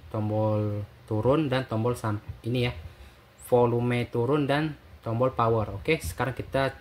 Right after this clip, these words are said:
cara screenshotnya tekan bersamaan seperti ini. Nah, setelah itu teman-teman bisa lihat untuk hasil screenshotnya pada album.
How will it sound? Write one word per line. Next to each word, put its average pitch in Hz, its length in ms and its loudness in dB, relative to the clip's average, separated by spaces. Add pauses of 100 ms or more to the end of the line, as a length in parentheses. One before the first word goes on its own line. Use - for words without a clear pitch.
cara 123 640 0 (720)
screenshotnya 131 480 -2
tekan 135 480 -2
bersamaan 120 720 0
seperti - 640 -4
ini. 104 240 -2 (2500)
Nah, 107 240 2 (160)
setelah 117 400 0
itu 147 240 4
teman-teman 131 400 0
bisa 123 480 2
lihat 120 320 0
untuk 123 320 -4
hasil 123 400 0
screenshotnya 127 720 0
pada 131 960 2 (580)
album. 123 540 2